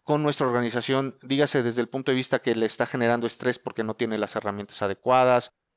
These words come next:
porque tiene muchos reclamos del cliente, porque el cliente se está llevando otras malas experiencias desde otro punto de vista, des-, desde el punto de vista producto o servicio que le estamos ofreciendo. Al final del día, el empleado también,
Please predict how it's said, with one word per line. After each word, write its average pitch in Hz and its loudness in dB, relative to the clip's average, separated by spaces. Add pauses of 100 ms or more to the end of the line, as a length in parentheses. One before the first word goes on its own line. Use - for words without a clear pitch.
(140)
porque - 0
tiene 147 2
muchos 143 -2
reclamos 123 0
del 110 -2
cliente, 123 0
porque 110 -6
el 104 -2
cliente 135 -2
se - -2
está 135 0
llevando 127 2
otras 156 2
malas 139 0
experiencias 123 -2
desde 117 -4
otro 117 -6
punto 120 -4
de 110 2
vista, 117 2
des-, 113 -2
desde 117 -2
el 110 -4
punto 139 -4
de 131 2
vista 131 -2
producto 117 -6
o 113 -10
servicio 123 -4 (280)
que 120 -2
le 110 2
estamos 131 -2
ofreciendo. 123 -2 (540)
Al 127 0
final 151 2
del 170 4
día, 180 4 (100)
el 123 2
empleado 139 4
también, 147 0